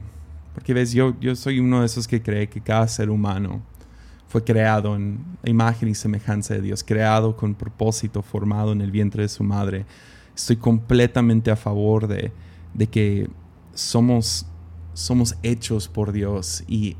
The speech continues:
en, al crearnos puso dos, tres cosas en nuestro A D N, en nuestro espíritu, en nuestra alma, um, que están en su corazón. Y por eso respondemos a cosas como esta y decimos, "Esto no está bien". No hay ninguna razón lógica.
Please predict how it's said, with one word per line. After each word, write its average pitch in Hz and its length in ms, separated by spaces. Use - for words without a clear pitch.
en, 113 440
al 127 300
crearnos 113 800
puso 123 360
dos, 110 220
tres 113 200
cosas 113 420
en 113 80
nuestro 104 340
A 107 140
D 107 240
N, 107 140
en 104 80
nuestro 101 240
espíritu, 107 480
en 101 60
nuestra 101 280
alma, 104 460
um, 101 460
que 117 100
están 123 280
en 117 120
su 117 180
corazón. 104 640
Y 120 80
por 120 160
eso 151 160
respondemos 113 720
a 104 100
cosas 107 500
como 113 260
esta 117 360
y 101 120
decimos, 113 640
"Esto 117 220
no 117 120
está 113 220
bien". 107 240
No 120 80
hay 131 80
ninguna 131 560
razón 110 420
lógica. - 460